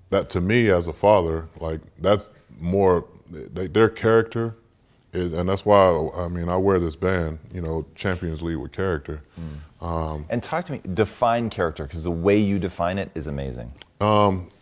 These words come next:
Speaker 1: yeah, so to me, character is, is, is being able to, um, to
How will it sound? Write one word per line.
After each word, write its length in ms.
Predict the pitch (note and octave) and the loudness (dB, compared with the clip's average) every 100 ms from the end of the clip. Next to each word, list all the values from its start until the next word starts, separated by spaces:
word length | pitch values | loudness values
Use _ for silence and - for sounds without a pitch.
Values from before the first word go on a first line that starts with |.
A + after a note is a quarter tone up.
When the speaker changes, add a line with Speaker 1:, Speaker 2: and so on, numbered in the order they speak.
| - | 2
Speaker 1:
yeah, 200 | A#2 F#2+ | 4 4
so 220 | - G#2+ | 2 -2
to 120 | G#2+ | 0
me, 260 | A#2 C3 A2+ | 0 0 0
character 600 | A#2+ B2 A2+ A#2 G#2+ G2+ | 4 4 4 2 2 2
is, 200 | F#2 - | 2 -4
is, 320 | F#2 F2+ D#2 | -8 -8 -8
is 340 | F2 F2 D#2+ - - E2+ | -8 -8 -10 -18 -16 -4
being 260 | G#2 A#2 | -2 0
able 300 | A2 G#2 G2 | 2 2 2
to, 560 | F2+ - F2+ E2+ E2+ E2 _ _ | -2 -4 -2 -2 -4 -8 _ _
um, 480 | E2 E2 D#2+ D#2 D2+ D2 _ _ _ _ _ _ _ _ _ _ _ _ - _ - | -10 -8 -6 -8 -12 -18 _ _ _ _ _ _ _ _ _ _ _ _ -20 _ -18
to 420 | - G#2 F2+ E2 | -6 -4 -2 -4